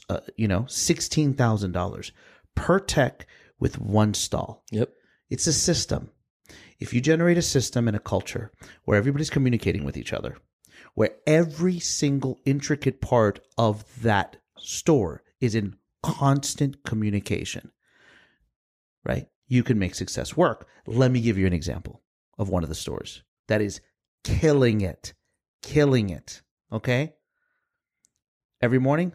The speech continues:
Speaker 1: morning meeting, they talk about what's gonna happen. What's gonna happen in regards to how many appointments we have? Who's gonna, what have we done to be prepared for those appointments? What have we done to prepare for what those people's needs may be?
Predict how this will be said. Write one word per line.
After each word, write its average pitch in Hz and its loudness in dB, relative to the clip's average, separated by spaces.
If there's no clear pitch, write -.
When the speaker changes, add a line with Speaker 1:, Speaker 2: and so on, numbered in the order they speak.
Speaker 1:
morning 110 2
meeting, 113 0
they 98 -2
talk 104 0
about 98 -4
what's 107 -6
gonna 87 -4
happen. - -12
What's 117 0
gonna 139 2
happen 127 2
in 117 -2
regards 107 0
to 104 0
how - -4
many 120 2
appointments 101 -2
we - -8
have? - -10
Who's 139 4
gonna, 120 2
what 120 2
have 135 2
we 127 2
done 120 2
to 113 0
be 113 0
prepared 104 -2
for 101 -10
those 87 -6
appointments? - -10
What 120 4
have 139 4
we 135 4
done 120 0
to 120 -6
prepare 113 0
for 101 0
what 101 0
those 104 0
people's 104 -6
needs 101 -4
may 90 -4
be? 85 -6